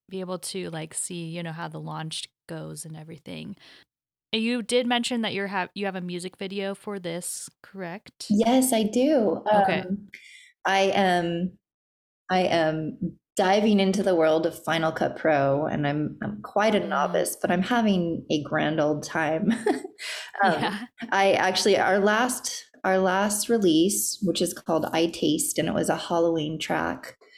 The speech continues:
Speaker 2: And if you go check it, you can go check the I Taste music video on YouTube, and it is,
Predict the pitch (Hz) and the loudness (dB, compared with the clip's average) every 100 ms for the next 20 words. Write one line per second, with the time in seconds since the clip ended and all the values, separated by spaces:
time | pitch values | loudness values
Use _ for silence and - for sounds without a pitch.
0 | - 175 170 170 - 185 247 349 381 - | -2 2 4 2 0 2 4 6 6 4
1 | 175 175 156 151 - - 202 208 220 180 | 2 4 4 4 0 0 0 2 2 0
2 | - - 185 208 208 254 247 190 156 - | -2 -2 2 2 2 0 2 4 4 2
3 | 156 175 - 175 165 - - - 165 165 | 0 0 2 0 0 -2 -8 -4 0 2
4 | 160 170 165 165 165 180 190 - _ 170 | 2 4 6 6 6 4 2 -8 _ -2
5 | 175 156 - 190 226 220 165 165 151 - | -2 0 2 4 4 2 2 2 0 -2
6 | - _ 190 208 196 175 156 151 - - | -12 _ 0 4 4 4 4 2 -2 -6